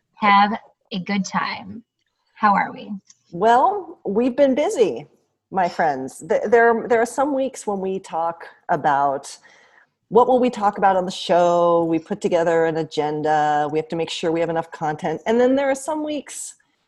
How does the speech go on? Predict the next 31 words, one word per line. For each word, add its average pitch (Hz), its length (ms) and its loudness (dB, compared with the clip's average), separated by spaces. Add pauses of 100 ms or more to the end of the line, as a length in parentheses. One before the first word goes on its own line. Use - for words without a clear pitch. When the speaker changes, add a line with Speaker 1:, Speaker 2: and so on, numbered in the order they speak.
(560)
Speaker 2:
where 214 200 2
the 196 80 -2
show 190 320 4
really 175 260 0
writes 151 320 0
itself. 104 520 -6 (680)
Without 175 400 2
further 185 260 0
ado, 151 480 0 (1120)
let's 170 320 0
get 147 200 0
to 165 80 -10
the 180 100 -6
shit - 260 -4
list. - 440 -10
Shayna, 180 540 -4 (100)
in 185 160 -4
chronological 190 880 -2
order, 165 340 0 (800)
<laughs> - 800 -20
take 202 280 0
us 220 120 2
through 196 180 2
the 180 60 -6
first 190 300 -2
entry 175 260 -2
on 165 100 0
the 156 60 -6
shit - 240 -2
list, 156 240 0
please. - 460 -6